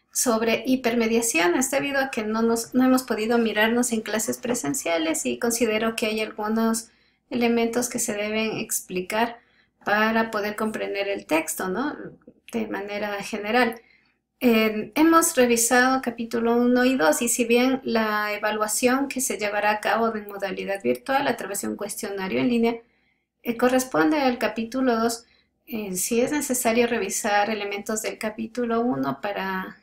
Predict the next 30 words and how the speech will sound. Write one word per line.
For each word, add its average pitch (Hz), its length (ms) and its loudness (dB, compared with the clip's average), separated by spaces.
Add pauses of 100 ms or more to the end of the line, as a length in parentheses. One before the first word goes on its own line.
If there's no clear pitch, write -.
entender, 240 760 0 (200)
eh, 196 240 -2
de 196 380 -2
la 214 120 0
base 220 280 0
teórica 208 500 -2
de 190 80 -6
la 190 140 -6
cual 196 260 -6
parte 190 560 -6
ese 165 320 -10 (160)
capítulo. - 460 -12 (880)
De 247 300 4
manera 302 400 4
que 269 100 2
vamos 262 380 4
a - 40 0
revisar 233 600 2
con 214 160 -6
relación 220 460 0
al 247 100 0
capítulo 277 600 -2
uno, 285 540 0
teoría 220 560 2
y 220 140 0
comunicación 220 880 -2
frente 226 320 -2
al 202 100 -2
fantasma 220 460 -4
digital, 240 560 -2